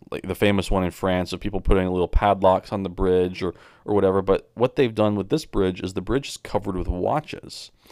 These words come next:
Uh, they, they attach their watches to it because the idea here is that as you enter the town,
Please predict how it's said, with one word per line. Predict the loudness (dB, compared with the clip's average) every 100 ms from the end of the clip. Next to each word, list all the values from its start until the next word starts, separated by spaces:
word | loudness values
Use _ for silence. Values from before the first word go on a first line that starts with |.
| -20 _ -6
Uh, | 2
they, | 4 2
they | 4 2
attach | 2 -2 0 0
their | -2
watches | 0 0 0 -2 -6
to | -4 0
it | 0 -2 -20 -20 _
because | -4 -2 -2 -4
the | -4 2
idea | 2 2 -2 -2
here | 0 0 0
is | 2 2
that | 0 2
as | 2 0 -2
you | -4 -2
enter | -2 -2 -2 -2
the | 0 -2
town, | -4 -2 2 2 0